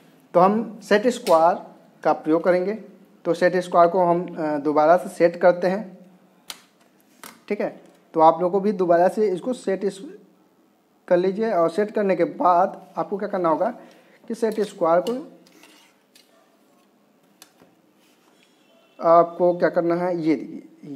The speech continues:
ये वाला हम क्या करेंगे, इसको हम यहाँ से यहाँ तक कर देंगे, ठीक है। तो आपको दिखाई दे रहा होगा, इसको हम, अ, turn कर लेते हैं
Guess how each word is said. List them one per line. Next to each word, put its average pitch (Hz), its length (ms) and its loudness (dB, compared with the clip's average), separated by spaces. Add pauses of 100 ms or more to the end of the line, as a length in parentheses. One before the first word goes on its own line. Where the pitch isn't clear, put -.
(140)
ये 185 160 0
वाला 175 300 2
हम 170 120 0
क्या 170 140 -4
करेंगे, 151 400 -8 (1120)
इसको 175 320 -6
हम 202 380 -2 (920)
यहाँ 156 340 2
से 180 220 -4 (320)
यहाँ 233 280 0
तक 156 160 -4
कर 127 100 -6
देंगे, 135 320 -8
ठीक 233 220 -6
है। 139 60 -2 (460)
तो 175 60 2
आपको 165 180 0
दिखाई 160 300 -2
दे 143 100 -8
रहा 139 80 -4
होगा, 165 200 -6 (840)
इसको 156 260 -2
हम, 175 160 2 (240)
अ, 143 180 -8 (140)
turn 170 200 6
कर 190 120 0
लेते 190 280 0
हैं 202 340 -8